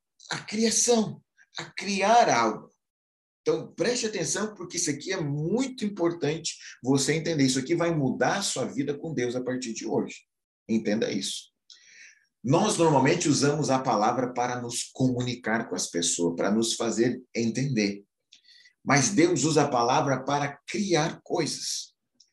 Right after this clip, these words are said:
E essa comunicação que nós normalmente usamos tem a ver com comunicar aquilo que nós estamos vendo e sentindo, dar um, dar um relatório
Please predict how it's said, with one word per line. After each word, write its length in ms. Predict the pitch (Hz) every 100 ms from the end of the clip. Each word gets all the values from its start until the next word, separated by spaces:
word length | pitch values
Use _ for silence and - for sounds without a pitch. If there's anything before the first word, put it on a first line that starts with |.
| _ _ _ _ _ _
E 100 | 151
essa 240 | 214 214 196
comunicação 800 | 196 196 175 170 135 - 214 214
que 140 | 160
nós 340 | 143 139 135 123
normalmente 560 | 123 117 113 117 113
usamos 640 | 107 120 170 170 135 - -
tem 140 | 151 147
a 80 |
ver 300 | 117 147 175
com 360 | - 170 196 196 - - - _
comunicar 920 | 170 180 170 143 147 165 185 208 202 - _ _
aquilo 440 | - 135 - 202 190
que 100 | 160
nós 220 | 170 175
estamos 560 | 156 - 175 156 127 -
vendo 340 | 175 214 202
e 60 | 196
sentindo, 720 | - 190 - - 185 139 135
dar 220 | 160 180
um, 180 | 196 -
dar 240 | 160 196
um 40 |
relatório 1040 | 180 185 185 180 - - 196 208 160 -